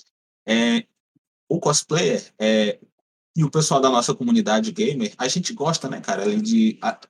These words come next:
ali de uma, é, como fala, de uma reunião de amigos. Porque, querendo ou não, o evento de cosplay é isso, é uma reunião de amigos.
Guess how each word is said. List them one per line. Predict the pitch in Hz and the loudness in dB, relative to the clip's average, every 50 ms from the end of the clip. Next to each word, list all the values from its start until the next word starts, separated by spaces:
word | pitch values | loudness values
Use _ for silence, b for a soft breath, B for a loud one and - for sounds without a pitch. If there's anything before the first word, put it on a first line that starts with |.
| _ - | _ -4
ali | 117 117 117 113 | -2 0 2 0
de | 110 123 | 0 0
uma, | 123 117 113 113 110 - - B B B B B _ _ _ _ _ | 0 2 2 2 0 -2 -8 B B B B B _ _ _ _ _
é, | - 113 113 113 110 107 | -4 -2 0 2 2 2
como | - 123 117 117 | 2 0 0 0
fala, | - - 135 117 113 110 104 | 0 0 2 2 2 2 0
de | - 135 | -2 -4
uma | 147 156 156 | -2 0 0
reunião | 170 170 165 160 156 165 175 | 0 0 0 -2 -2 -2 -2
de | 170 123 | -4 -4
amigos. | 104 95 95 95 87 - - - | -6 -6 -6 -10 -10 -12 -10 -8
Porque, | - 135 131 160 160 | -8 -8 -6 -4 -4
querendo | 165 165 170 165 160 | -2 -2 -2 -4 -4
ou | 151 | -6
não, | 147 151 156 160 170 240 - - _ _ _ _ _ _ _ _ - | -4 -4 -6 -6 -6 -10 -14 -18 _ _ _ _ _ _ _ _ -2
o | 131 | -2
evento | 127 127 147 139 143 | 0 0 -2 -4 -6
de | 143 | -6
cosplay | - 147 147 - - 143 143 | -6 -6 -4 -2 -2 -2 -2
é | 143 139 | 0 -2
isso, | 127 113 104 113 101 | -2 -2 -2 -2 -2
é | |
uma | 104 107 101 | -2 -2 -4
reunião | 101 127 120 131 123 120 113 101 107 120 135 147 | -4 -4 -4 -4 -2 -2 -2 -2 -2 -4 -6 -6
de | 143 160 | -6 -6
amigos. | 151 - - 165 117 107 87 78 76 - - - - | -6 -4 -4 -4 -4 -6 -6 -8 -8 -8 -6 -8 -8